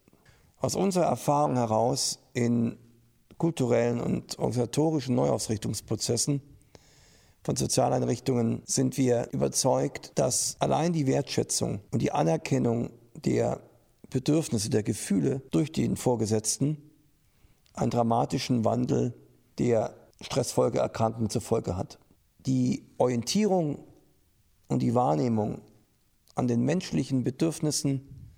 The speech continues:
der betreffenden Mitarbeiter oder Mitarbeiterin und dessen Akzeptanz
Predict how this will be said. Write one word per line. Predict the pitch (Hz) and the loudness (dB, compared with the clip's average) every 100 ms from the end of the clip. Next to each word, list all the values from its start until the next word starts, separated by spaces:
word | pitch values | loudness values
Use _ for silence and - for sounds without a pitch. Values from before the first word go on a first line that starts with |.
| _ - - - - - - _ - | _ -20 -20 -20 -20 -20 -20 _ -4
der | 135 | -2
betreffenden | 123 - 143 135 131 117 117 | 0 0 0 0 0 2 0
Mitarbeiter | 117 131 120 120 120 - | 0 0 0 0 0 0
oder | 117 110 | 0 0
Mitarbeiterin | 120 131 117 117 117 120 127 131 - | 0 0 -2 -2 0 0 0 -2 -4
und | 120 110 | -4 0
dessen | 123 - 123 - - - | 0 2 0 -2 -8 -4
Akzeptanz | - - 127 - - 147 165 - - | -4 -2 -4 -4 -2 0 2 -2 -4